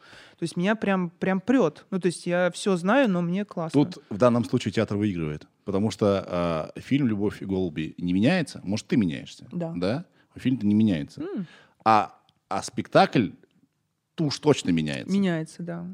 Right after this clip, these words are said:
Speaker 1: И я вот это, вот этот момент тоже очень люблю, потому что это живое искусство, оно сложнее, чем кино в разы. Потому что я раньше думала, что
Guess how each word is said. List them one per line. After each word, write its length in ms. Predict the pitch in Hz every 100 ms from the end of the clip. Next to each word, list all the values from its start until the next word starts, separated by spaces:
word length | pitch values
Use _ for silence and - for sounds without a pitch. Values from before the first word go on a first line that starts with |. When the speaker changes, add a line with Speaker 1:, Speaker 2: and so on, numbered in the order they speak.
| 208
Speaker 1:
И 60 | 180
я 180 | 202 214
вот 120 | 220
это, 220 | 208 196
вот 120 | 190 196
этот 200 | 214 208
момент 300 | 202 208 190
тоже 300 | 196 202 185
очень 260 | 180 - 175
люблю, 220 | 175 170
потому 180 | 170 170
что 140 | 185
это 120 | 175
живое 360 | 160 175 208 196
искусство, 460 | - 190 - 170 160
оно 140 | 170
сложнее, 500 | - 170 160 190 180
чем 220 | - 165
кино 500 | 156 - 170 175 170 - - - - _ 156
в 140 | 165
разы. 640 | 170 180 170 160 196 175 156
Потому 220 | 165 170
что 140 | -
я 80 | 175
раньше 260 | 196 190 175
думала, 280 | 196 185
что 320 | 170 - 170